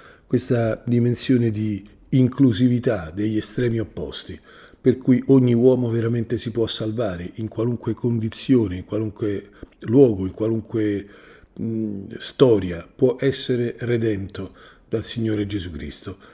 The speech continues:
Certo, però, questo richiede anche un assetto, che è l'assetto salvifico, e questo assetto salvifico richiede distacco, abbiamo detto, richiede autoironia, cioè il distacco è il distacco anche dalla propria, eh, importanza, dal sapersi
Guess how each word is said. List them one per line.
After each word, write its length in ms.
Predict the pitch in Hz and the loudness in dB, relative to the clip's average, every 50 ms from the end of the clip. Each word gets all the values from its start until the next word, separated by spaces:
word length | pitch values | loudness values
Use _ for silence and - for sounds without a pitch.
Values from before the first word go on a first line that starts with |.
| - _ _ - | -20 _ _ -6
Certo, 400 | - - 107 107 - - 127 110 | 0 2 2 2 2 2 0 0
però, 240 | 107 107 107 107 104 | 0 0 -4 -4 -2
questo 340 | - 127 117 - - 127 | -2 -2 -2 0 0 0
richiede 480 | 117 120 123 123 - 131 127 120 117 107 | 0 0 0 0 2 2 4 4 2 2
anche 240 | 110 110 - - 110 | 0 -2 -2 -2 -4
un 100 | 101 101 | -2 -2
assetto, 560 | 101 - - - 160 131 98 - - - 82 | -4 -6 -2 2 2 2 2 0 -6 -14 -12
che 60 | 82 | -12
è 40 | 87 | -10
l'assetto 760 | 90 87 - - - 123 107 - - - 104 92 82 - - - - - _ _ | -10 -10 -8 -4 0 0 0 0 -2 -8 -6 -6 -6 -8 -14 -20 -20 -20 _ _
salvifico, 800 | - - - 104 101 107 110 127 139 123 - - 101 90 95 - - | -10 -6 -2 0 0 0 2 2 2 2 0 -2 -6 -6 -8 -8 -6
e 60 | 131 | 2
questo 220 | 143 160 - - | 2 2 4 4
assetto 380 | 143 - - 165 143 - 143 123 | 0 2 4 2 2 4 2 2
salvifico 680 | - 151 143 131 147 151 131 139 135 120 127 113 - - - - - - | 4 2 2 2 0 -2 -2 -2 -2 -2 -2 -2 -2 -6 -20 -20 -18 -6
richiede 380 | - 117 110 104 120 113 104 101 | -4 -4 -2 2 0 0 0 0
distacco, 840 | 101 101 95 - - - - 98 92 85 - - - - 135 117 | -2 -4 -4 -6 -4 -2 -2 -2 -2 -4 -10 -12 -4 0 0 0
abbiamo 360 | 107 104 104 104 98 98 98 95 | 0 0 -4 -6 -4 -4 -4 -4
detto, 440 | 92 85 - - - - 127 120 | -4 -6 -6 -8 -6 -6 -4 -4
richiede 440 | 113 113 110 104 123 117 110 120 - - | -4 -4 -4 -2 -2 -2 0 -2 -4 -4
autoironia, 1040 | - 127 123 123 127 127 123 131 120 113 110 113 123 135 127 117 104 95 92 90 | -4 -4 0 0 0 2 2 2 2 2 2 2 2 2 0 0 0 -4 -6 -8
cioè 400 | 82 - - 110 104 101 98 90 - - - - - _ - | -12 -10 -8 -6 -6 -6 -6 -10 -10 -14 -20 -20 -20 _ -10
il 120 | 127 113 | -8 -6
distacco 500 | 107 107 104 - - 139 127 - - 113 | -6 -6 -6 0 0 0 0 0 -2 -4
è 20 | 104 | -4
il 60 | 101 | -4
distacco 460 | 104 101 - - 104 - - - 113 | -4 -8 -6 -6 -8 -6 -4 -4 -4
anche 280 | 107 104 98 - 110 107 | -4 -4 -6 -6 -4 -4
dalla 440 | 104 101 98 98 98 101 98 95 | -4 -4 -6 -6 -6 -8 -8 -8
propria, 580 | 98 120 117 110 101 104 104 101 98 95 92 - - - - - - _ _ - - | -8 -6 -6 -6 -4 -2 -4 -2 -2 -4 -8 -12 -16 -20 -20 -20 -20 _ _ -12 -8
eh, 100 | 123 113 | -6 -4
importanza, 1080 | 110 117 110 107 - 104 101 - - - 123 120 113 104 95 85 - - 98 90 90 | -2 -2 -2 -2 -2 -6 -6 -6 -2 -2 -2 0 0 -4 -4 -8 -8 -10 -10 -10 -10
dal 180 | 90 92 95 90 | -10 -12 -12 -10
sapersi 880 | - - 123 104 107 107 107 95 - - - 110 104 101 98 95 - | -8 -8 -6 -4 -4 -4 -4 -4 -6 -10 -6 -4 -2 -2 -2 -4 -6